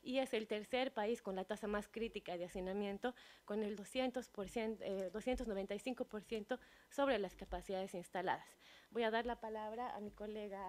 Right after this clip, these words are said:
Leonardo para que explique cuál es la situación dentro de las cárceles.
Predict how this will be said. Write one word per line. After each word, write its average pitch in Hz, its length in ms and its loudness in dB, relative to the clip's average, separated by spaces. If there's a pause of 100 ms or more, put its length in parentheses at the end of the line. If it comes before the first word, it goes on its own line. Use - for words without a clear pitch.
(460)
Leonardo 220 480 2
para 202 160 0
que - 100 -12
explique - 440 -10
cuál 220 180 -2
es 220 100 -4
la 214 80 -2
situación 214 640 -4
dentro 185 220 2
de - 100 2
las 160 120 -10
cárceles. - 420 6